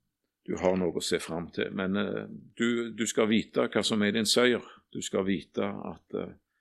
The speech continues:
det er ordet du skal seire ved, og det er blodet som renser ifra all synd. Herre, vi ber om at du må spes-, spesialbehandle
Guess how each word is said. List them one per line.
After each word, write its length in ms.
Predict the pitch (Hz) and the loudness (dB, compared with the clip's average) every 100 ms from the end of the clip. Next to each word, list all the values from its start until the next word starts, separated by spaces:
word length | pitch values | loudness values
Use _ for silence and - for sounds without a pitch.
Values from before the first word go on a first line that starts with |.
| _ _ _ _ _ _ _ _ _ - | _ _ _ _ _ _ _ _ _ -4
det 200 | 90 90 | 0 0
er 100 | - | -2
ordet 380 | 95 104 107 101 | -2 -2 -2 -2
du 80 | 95 | -2
skal 180 | 95 | -2
seire 380 | 90 101 90 50 50 | 0 0 -2 -6 -10
ved, 160 | - - _ _ _ _ _ - | -12 -18 _ _ _ _ _ -6
og 160 | 90 | -2
det 160 | 92 85 | 2 2
er 180 | 90 82 | 0 -6
blodet 440 | 78 80 87 - - _ _ _ _ - | -6 -6 -6 -8 -14 _ _ _ _ -18
som 400 | - - 82 82 - | -14 -12 -12 -16 -14
renser 500 | 87 69 - - - | -12 -6 -6 -4 -6
ifra 300 | - - - 69 | -10 -12 -12 -12
all 180 | - - | -14 -10
synd. 300 | - - - _ _ _ _ _ _ _ _ _ _ - _ _ _ - | -10 -10 -18 _ _ _ _ _ _ _ _ _ _ -20 _ _ _ -6
Herre, 360 | 90 90 92 76 | -4 -2 -4 -4
vi 160 | 98 | -6
ber 320 | 85 95 101 98 | 0 4 4 2
om 120 | 95 | -2
at 120 | 90 - | -4 -4
du 240 | 101 101 95 _ _ _ _ _ _ _ _ - | -2 -2 -6 _ _ _ _ _ _ _ _ -6
må 120 | 120 | -2
spes-, 320 | - 117 - 117 - | 2 2 2 -2 -2
spesialbehandle 1200 | - 120 104 123 110 117 123 113 110 117 117 110 | -2 0 2 4 6 6 2 0 0 0 0 0